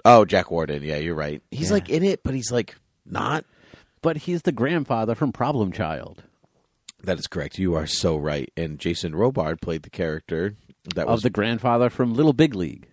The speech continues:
Speaker 1: Yes, that is also correct.
Speaker 2: <laughs>
Speaker 1: Good. So many
Speaker 2: A lot of
Speaker 1: grandfathers.
Speaker 2: grandfathers in this movie.
Speaker 1: So many grandfathers. Uh, this movie won, uh, a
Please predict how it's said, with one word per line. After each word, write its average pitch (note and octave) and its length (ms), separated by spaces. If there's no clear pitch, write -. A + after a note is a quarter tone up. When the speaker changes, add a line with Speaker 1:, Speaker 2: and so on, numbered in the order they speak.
Speaker 1:
Yes, - 240
that A#2+ 220
is G#2 100
also G#2 300
correct. F3+ 520
Speaker 2:
<laughs> - 280
Speaker 1:
Good. D#3 280
So C#3+ 180
many C#3+ 180
Speaker 2:
A - 20
lot C#3 200
of C#3+ 80
Speaker 1:
grandfathers. A2+ 580
Speaker 2:
grandfathers - 40
in A2 80
this F2+ 120
movie. D#3 280
Speaker 1:
So A#2 120
many A#2+ 160
grandfathers. E2+ 880
Uh, G2+ 220
this C3+ 240
movie D3+ 300
won, A#2+ 480
uh, G2 500
a C3+ 120